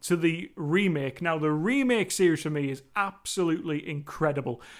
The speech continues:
So I'm not gonna talk too much about the prequel series in this bit. I'm gonna kind of talk more about that in the, when we get to the actual remake itself.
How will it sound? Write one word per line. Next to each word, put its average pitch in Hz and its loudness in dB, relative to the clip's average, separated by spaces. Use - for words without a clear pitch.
So 151 2
I'm 156 2
not 294 4
gonna 285 0
talk 247 -2
too 285 2
much 277 -2
about 226 -2
the 196 -6
prequel 240 -4
series 202 0
in 170 0
this 165 -4
bit. 160 0
I'm 156 -2
gonna 156 0
kind 220 0
of 214 2
talk 196 0
more 180 2
about 160 0
that 156 -2
in 165 2
the, 143 -2
when 165 0
we 156 4
get 160 0
to 156 -2
the 147 4
actual 143 0
remake 143 -2
itself. 135 -4